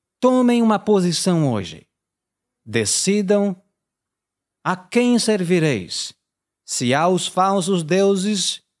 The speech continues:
dos vossos antepassados ou ao Senhor." E todo o povo respondeu com muita convicção:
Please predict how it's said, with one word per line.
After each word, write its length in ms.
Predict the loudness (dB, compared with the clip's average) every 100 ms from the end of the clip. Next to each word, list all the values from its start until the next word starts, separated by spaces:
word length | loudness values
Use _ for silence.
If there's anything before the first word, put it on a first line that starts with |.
| _ _ _ _
dos 200 | -10 -8
vossos 400 | -2 -2 0 -2
antepassados 1300 | -2 -4 -6 -6 -6 -4 -4 -4 -6 -12 -14 -16 -16 _ _ _ _ -2
ou 500 | 0 2 0 -4 -10 _ _ -6
ao 180 | -4
Senhor." 580 | -2 -2 0 0 -2 -6 -14 _ _ _ _ _ _ _ _ _ _ _
E 100 | -12
todo 460 | -4 0 2 2 2
o 60 |
povo 420 | 2 2 2 0
respondeu 680 | -2 -2 -2 -2 0 2 0
com 160 | 0 0
muita 420 | 2 2 2 0
convicção: 800 | -2 -2 0 -2 -2 -2 -4 -6